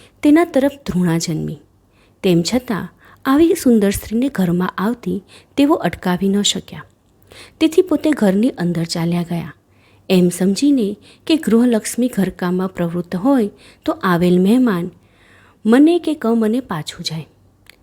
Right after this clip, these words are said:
પરંતુ પૂતના પાછી જવા આવી ન હતી. માતાજી ઘરમાં ગયા એ તો તેને ઘણું જ ગમ્યું. તેણે લાલાને ગોદમાં લીધો. વક્ષ સ્થળ બા-, સાથે લગાવી દીધો. સ્તન પર ભયંકર વિષ લગાવેલું હતું.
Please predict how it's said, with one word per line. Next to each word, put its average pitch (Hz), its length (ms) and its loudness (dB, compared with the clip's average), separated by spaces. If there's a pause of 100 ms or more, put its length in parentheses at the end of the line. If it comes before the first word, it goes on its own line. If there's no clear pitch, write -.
પરંતુ 202 480 0 (340)
પૂતના 320 340 2
પાછી 202 380 -4
જવા 214 260 -2
આવી 220 360 -2
ન 240 80 0
હતી. 202 420 -6 (720)
માતાજી 165 420 -2
ઘરમાં 175 380 0
ગયા 214 400 -2 (380)
એ 285 80 2
તો 359 140 0
તેને 302 280 2
ઘણું 185 340 -2
જ - 140 -12
ગમ્યું. 226 300 -2 (600)
તેણે 262 200 4
લાલાને 190 480 0
ગોદમાં 175 480 -4
લીધો. 185 320 -8 (720)
વક્ષ - 280 -2
સ્થળ 240 280 -2
બા-, 180 280 -2 (140)
સાથે 190 280 -2
લગાવી 175 440 0
દીધો. 170 340 -12 (800)
સ્તન 330 380 2
પર 339 100 -4
ભયંકર 208 500 -2
વિષ 180 320 -4
લગાવેલું 170 540 -4
હતું. - 240 -16